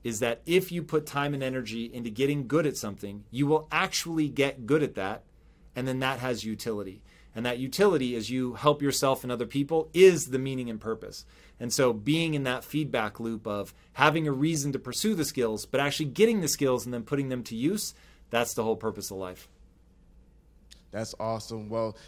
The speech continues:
Speaker 2: guys, man, please reach out to Tom. Let him know what about the podcast stood out to you guys. Be sure to check out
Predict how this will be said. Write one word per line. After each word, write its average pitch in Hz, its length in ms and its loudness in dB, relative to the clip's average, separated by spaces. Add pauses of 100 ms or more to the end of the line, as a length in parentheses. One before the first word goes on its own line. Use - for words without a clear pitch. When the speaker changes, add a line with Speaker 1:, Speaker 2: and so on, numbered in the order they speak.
(160)
Speaker 2:
guys, 160 400 6
man, 147 220 0
please 190 420 -2
reach 151 260 -2
out 151 200 2
to 135 80 -6
Tom. 160 420 -2
Let 160 160 0
him 165 240 -4
know 151 140 2
what 139 320 2
about 143 280 2
the 143 80 -6
podcast 135 600 -4
stood 135 220 -8
out 123 220 -4
to 139 100 -10
you 135 40 -8
guys. 131 300 -2
Be 123 180 -6
sure 151 240 -4
to 131 80 -6
check 143 360 -4
out 139 180 2